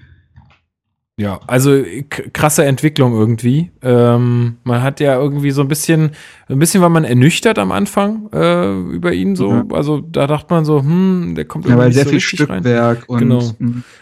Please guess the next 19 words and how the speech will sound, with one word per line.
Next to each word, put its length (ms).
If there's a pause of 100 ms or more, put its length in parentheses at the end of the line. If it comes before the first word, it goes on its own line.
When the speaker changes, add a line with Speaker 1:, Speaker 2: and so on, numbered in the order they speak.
(100)
Speaker 1:
Aber 280
jetzt 260
mittlerweile 560
ist 240
der 380
richtig 360
angekommen 440
und 120
auch, 160
ich 120
hatte 180
kurz, 340
äh, 140
glaub 200
ich, 200
ähm, 300
zur 200
Halbzeit, 380
ey, 220